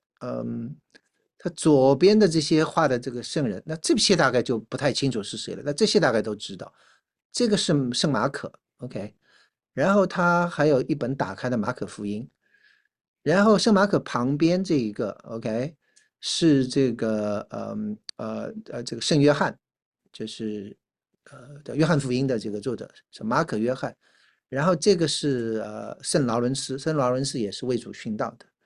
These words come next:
那为什么画圣劳伦斯呢？因为你记不得是美第奇家族他，他跟他弟弟嘛，这个，这个，呃，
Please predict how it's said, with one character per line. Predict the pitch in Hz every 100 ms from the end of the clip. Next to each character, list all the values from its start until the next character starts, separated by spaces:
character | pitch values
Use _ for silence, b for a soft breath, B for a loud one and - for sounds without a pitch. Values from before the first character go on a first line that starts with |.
| _
那 | 131
为 | 160
什 | 147
么 | -
画 | 156 131
圣 | 147
劳 | 120 120
伦 | 135
斯 | -
呢？ | 131
因 | 117 131
为 | 131 110 b b
你 | 131
记 | 123 143
不 | 127
得 |
是 | 117 - 135 113 b b -
美 | 120
第 | 147
奇 | 143
家 | 143
族 | 131
他， | 131 135 135 139 _ _ -
他 | 143
跟 | 135 143
他 | 147
弟 | 147 165
弟 | 123 101
嘛， | 98
这 | - 117
个， | 117 113 113
这 | 123
个， | 120 120 120 - _
呃， | -